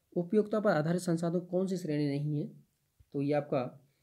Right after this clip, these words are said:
अप्रयोजनीय संसाधन है, बाकी आरपीसी पे डिपेंड होगा। नेक्स्ट है परिरक्षणीय संसाधन वन है, संचित संसाधन है कोयला है,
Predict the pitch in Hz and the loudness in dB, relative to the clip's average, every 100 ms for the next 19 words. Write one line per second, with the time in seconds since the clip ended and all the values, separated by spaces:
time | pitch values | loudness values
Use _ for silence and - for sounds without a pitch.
0 | _ - 165 165 160 151 160 151 143 143 | _ 0 0 2 0 2 0 0 -4 -2
1 | 139 135 170 - _ _ 117 135 123 - | -2 -2 -4 -12 _ _ -16 -10 -10 -4
2 | 143 151 156 143 135 147 147 143 254 - | -6 -4 -6 -6 -2 0 0 -2 -6 -12
3 | _ _ _ _ _ _ _ _ _ - | _ _ _ _ _ _ _ _ _ -2
4 | 185 185 185 185 185 - _ _ _ _ | -2 0 -2 -2 -4 -14 _ _ _ _
5 | _ _ _ _ _ - 180 180 180 - | _ _ _ _ _ 0 2 2 0 0
6 | 185 190 185 143 143 139 147 175 - _ | 2 2 0 -2 0 0 0 -2 -8 _
7 | _ _ _ _ 143 151 165 156 - - | _ _ _ _ -2 2 2 0 -8 -16
8 | _ _ _ _ _ _ _ _ _ _ | _ _ _ _ _ _ _ _ _ _
9 | _ _ _ _ - 170 175 190 170 165 | _ _ _ _ -6 -4 -2 -4 -2 0
10 | 165 156 165 170 175 - 139 139 156 151 | 0 0 -2 -4 -8 -8 -4 -2 -2 -2
11 | 156 | -6